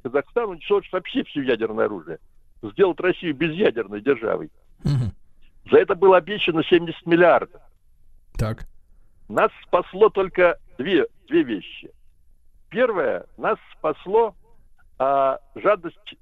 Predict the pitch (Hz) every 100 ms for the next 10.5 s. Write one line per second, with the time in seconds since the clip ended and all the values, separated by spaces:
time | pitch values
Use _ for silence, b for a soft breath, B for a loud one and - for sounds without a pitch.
0 | - - 139 151 147 139 - 110 170 147
1 | 139 147 147 - 160 - - - - -
2 | 95 85 73 - - 120 156 - 185 202
3 | 110 123 127 110 - 107 135 127 123 107
4 | 123 131 127 - - 113 135 151 214 240
5 | 202 82 - _ - _ - - - 127
6 | 135 151 190 185 - - 165 - 117 117
7 | 107 113 127 131 139 113 107 95 135 120
8 | - 135 180 240 180 165 120 202 214 185
9 | 160 - _ - - 139 175 170 - 143
10 | 147 151 143 131